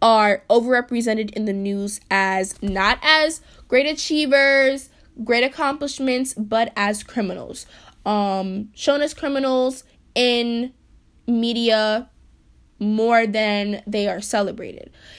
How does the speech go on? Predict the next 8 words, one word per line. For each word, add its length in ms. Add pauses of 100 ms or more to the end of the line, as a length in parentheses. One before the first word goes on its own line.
(140)
And 240
this 160
is 160
when 180
it 120
goes 320
into, 880 (180)
um, 800